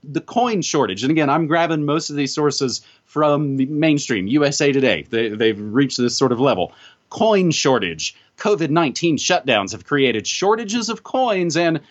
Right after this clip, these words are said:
well, I mean, the Reserve Chair, Jerome Powell, says the shutdowns caused by the pandemic have raised concerns about circulation of coins, which the Federal Reserve's twelve regional banks are in charge of supplying to commercial banks, blah, blah, blah, blah, blah. So what are the money masters up to here? Is this just another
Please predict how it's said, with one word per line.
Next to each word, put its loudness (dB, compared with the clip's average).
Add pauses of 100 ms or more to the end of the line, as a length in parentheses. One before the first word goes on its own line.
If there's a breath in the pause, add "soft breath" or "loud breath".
(120)
well, 0
I 0
mean, 0
the 0
Reserve -2
Chair, -2
Jerome 0
Powell, 0
says -2 (300 soft breath)
the -8
shutdowns 0
caused 0
by 2
the -2
pandemic -2 (340 soft breath)
have -4
raised 0
concerns 0
about 0
circulation 0
of -2
coins, 2
which -2
the -4
Federal 2
Reserve's 2
twelve 0
regional 0
banks 0
are 2
in -2
charge 2
of -4
supplying 0
to -10
commercial -2
banks, 0
blah, 0
blah, -6
blah, 2
blah, -4
blah. 0 (240 loud breath)
So 0
what 2
are 2
the 0
money 0
masters 0
up 0
to 0
here? 0
Is -4
this 0
just -2
another 2